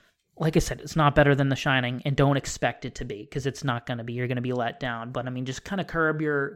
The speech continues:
curb your enthusiasm a little bit, I guess. So, yeah, uh, I went over this, I went over the synopsis. Um, I will, like I said,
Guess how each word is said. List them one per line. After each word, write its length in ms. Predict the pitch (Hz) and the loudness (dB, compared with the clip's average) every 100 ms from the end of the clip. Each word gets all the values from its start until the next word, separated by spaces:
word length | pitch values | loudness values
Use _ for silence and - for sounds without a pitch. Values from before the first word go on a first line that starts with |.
| - | 0
curb 220 | 233 220 | 0 2
your 100 | 226 | -2
enthusiasm 580 | 214 240 175 135 123 123 | -2 -2 0 0 0 -2
a 40 | |
little 180 | 120 117 | -4 -4
bit, 160 | 120 117 | -4 -6
I 40 | |
guess. 380 | 117 101 - - - - - - - - - - | -6 -6 -8 -12 -14 -16 -18 -20 -20 -20 -20 -2
So, 340 | - 156 147 147 - - 151 | 2 4 2 -2 -18 -18 -4
yeah, 180 | 208 - - - | -2 -4 -4 -4
uh, 40 | - | 2
I 200 | 143 143 | 4 4
went 180 | 160 175 | 4 2
over 140 | 170 | 2
this, 280 | 151 - - | 0 -2 -8
I 80 | - 143 | -8 -2
went 200 | 139 151 | 0 2
over 120 | 151 | 0
the 40 | |
synopsis. 880 | 143 160 143 143 139 - 151 - - - - | -2 -4 -2 -2 -4 -4 -4 -6 -12 -20 -10
Um, 440 | 143 135 135 131 - _ _ _ _ _ _ _ _ - _ _ _ _ _ _ _ _ _ _ _ _ _ _ _ _ | -6 -4 -6 -8 -14 _ _ _ _ _ _ _ _ -20 _ _ _ _ _ _ _ _ _ _ _ _ _ _ _ _
I 60 | 165 | 2
will, 260 | 156 160 151 139 | 4 4 0 -6
like 260 | 151 151 147 | -2 -2 0
I 60 | 151 | -2
said, 460 | - 143 139 139 | 0 0 0 -2